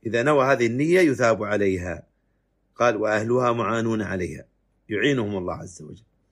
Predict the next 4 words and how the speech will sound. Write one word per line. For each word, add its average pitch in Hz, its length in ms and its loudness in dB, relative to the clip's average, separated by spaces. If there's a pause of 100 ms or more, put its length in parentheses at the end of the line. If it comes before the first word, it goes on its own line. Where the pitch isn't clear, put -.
(960)
ثم 107 160 -4
قال: 156 360 2
"فامسحوا 175 600 0
بنواصيها" 104 1200 0